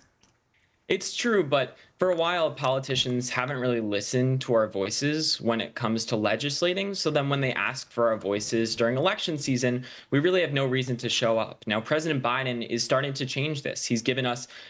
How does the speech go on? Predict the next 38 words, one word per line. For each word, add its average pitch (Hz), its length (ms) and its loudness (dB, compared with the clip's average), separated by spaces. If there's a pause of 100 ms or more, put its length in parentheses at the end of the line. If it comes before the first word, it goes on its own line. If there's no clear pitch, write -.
a 127 80 4
seat 131 220 0
at 123 140 -2
the - 40 -2
table. 170 360 2
He's 135 200 -2
engaged 120 440 0
with 120 120 2
us 117 240 0
on 110 80 -2
a 107 60 2
lot 101 240 0
of - 80 -14
policy 139 480 2
issues, 117 300 -2
from 104 160 -2
climate 110 360 0
action 139 380 -2 (380)
and 123 120 2
now, 151 380 0 (160)
uh, 123 220 0
to, 131 260 0
to 120 180 -2
gun 135 200 0
violence 131 300 -2
prevention 123 420 -2
measures. 170 340 -2
And 139 100 2
now 127 160 2
he's 127 140 -2
communicating, 110 800 -2 (260)
uh, - 300 -6 (140)
about 117 400 2
those 117 200 0
stances 135 720 -2
online 101 400 -2
as 92 140 -10
well. - 240 -10